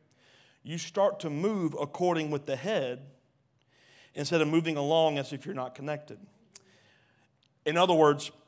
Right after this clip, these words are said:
in the tower, it says it was jeweled with shields of a thousand heroes. It was mighty men of victory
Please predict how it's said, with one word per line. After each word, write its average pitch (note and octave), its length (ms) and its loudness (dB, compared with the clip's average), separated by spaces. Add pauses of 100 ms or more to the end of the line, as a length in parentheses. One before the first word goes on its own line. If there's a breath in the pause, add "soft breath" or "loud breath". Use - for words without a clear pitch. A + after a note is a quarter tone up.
(400)
in F3 160 2
the D#3 80 2
tower, C#3+ 640 2
it D3+ 140 -2
says D#3+ 260 2
it D3+ 80 -4
was C3+ 160 -6
jeweled G3 460 -4
with D#3 120 -4
shields F#3+ 520 -6
of D3 100 -10
a - 20 -10
thousand D#3 460 -6
heroes. C#3+ 640 -10 (1300 soft breath)
It E3+ 100 -4
was D3+ 200 -6
mighty G3 360 0
men G3+ 200 0
of F3 100 -2
victory C3+ 720 -2